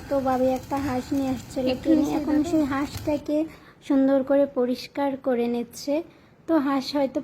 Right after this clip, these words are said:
Speaker 1: পোড়াইতে হয়, তো এই জন্য হাঁসটাকে একটু পোড়াইতেছে যে উপরের ময়লাগুলো যাতে চলে যায়, এই জন্য হাঁসটাকে সুন্দর করে পরিষ্কার করে নিচ্ছে হাঁসটাকে।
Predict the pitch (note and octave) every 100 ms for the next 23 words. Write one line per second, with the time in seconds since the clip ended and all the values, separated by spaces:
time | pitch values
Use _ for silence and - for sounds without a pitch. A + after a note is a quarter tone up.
0 | - D4+ C#4 C4 C4 C4 C4 B3+ C4+ C4+
1 | A#3+ C4 C#4 C#4 B3 - C4 C4+ C4+ D4
2 | - C#4+ B3+ B3 A#3+ B3+ B3 D4 C4+ C4
3 | A#3+ C4 B3+ C4 B3+ A#3 A#3 A3 A#3 B3
4 | B3+ C4+ E4 D4 B3 A#3 B3+ C#4+ C#4 A#3+
5 | C4 C#4 D4 C4+ - C#4 C#4 D4+ D4 C#4
6 | C#4+ E4 D#4+ D#4+ C4+ D#4+ D#4 B3+ B3 -
7 | C4+ C4 C4+ B3 A#3+ A#3+ - - C4 C4
8 | - A#3+ A#3 C#4+